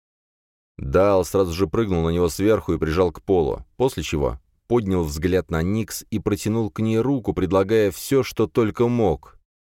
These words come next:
Свое собственное тепло, чтобы восполнить то, что было у нее украдено. Она прерывисто вздохнула и покачала головой, зная, что ее огонь разгорится сам по себе. Никс не могла поступить с Далом так, как только что поступили с ней,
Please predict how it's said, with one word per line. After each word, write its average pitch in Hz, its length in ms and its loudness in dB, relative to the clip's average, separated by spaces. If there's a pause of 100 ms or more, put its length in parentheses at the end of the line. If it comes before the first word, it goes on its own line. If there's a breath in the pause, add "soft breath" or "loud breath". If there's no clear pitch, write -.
(220)
Свое 107 400 2
собственное 120 580 -2
тепло, 113 500 2
чтобы 101 280 0
восполнить 104 580 0
то, 113 160 2
что - 220 -2
было 101 300 2
у 98 80 2
нее 98 240 2
украдено. 78 760 0 (460)
Она 98 460 -2 (120)
прерывисто 85 600 -2
вздохнула 90 600 -2
и 87 80 -4
покачала 98 520 -2
головой, 107 500 0
зная, 92 380 -2
что - 220 -8
ее 92 360 0
огонь 98 340 0
разгорится 95 640 0
сам 101 280 -2
по 95 100 -6
себе. 98 720 -2 (800)
Никс 85 400 -4
не 82 140 -2
могла 92 400 -2
поступить 76 540 -8
с 73 100 -8
Далом 78 420 0
так, 95 240 -4
как - 200 -4
только 92 240 -2
что - 220 -6
поступили 78 520 -6
с - 120 -8
ней, 71 380 -6